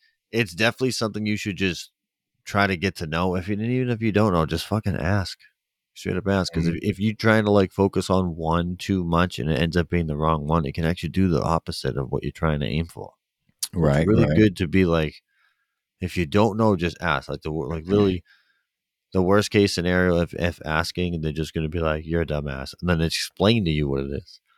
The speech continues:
Speaker 1: So that's what I mean. That's, that's the worst thing you can do is just sit and just assume.
Speaker 2: Mm-hmm. I know I, I, I pretty much made it clear when I got with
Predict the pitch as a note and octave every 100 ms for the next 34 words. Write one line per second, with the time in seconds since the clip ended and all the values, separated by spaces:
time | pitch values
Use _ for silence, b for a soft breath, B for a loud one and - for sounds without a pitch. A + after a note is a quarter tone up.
0 | _ _ _ _ _ _ D#2 D#2 F#2+ E2+
1 | D2 C#2 D2+ - - D2+ E2+ F#2+ F#2+ G2
2 | F2+ E2+ F2+ C#2+ D#2 - - F2+ - D#2+
3 | E2 D2+ C#2+ - D2+ C#2 A1+ _ _ _
4 | _ _ _ - E2+ E2+ G#2 C#3+ _ _
5 | B B B B B B B B B F#2+
6 | A#2+ C3 B2+ A2 A#2+ A#2+ B2 - D3+ C#3+
7 | B2 A#2 G#2+ F#2 E2+ - F2+ E2+ E2 E2
8 | D#2+ D#2 F2 _ _ _ _ _ D#2+ D#2
9 | - D#2+ D#2 - _ D2 D2+ C#2 -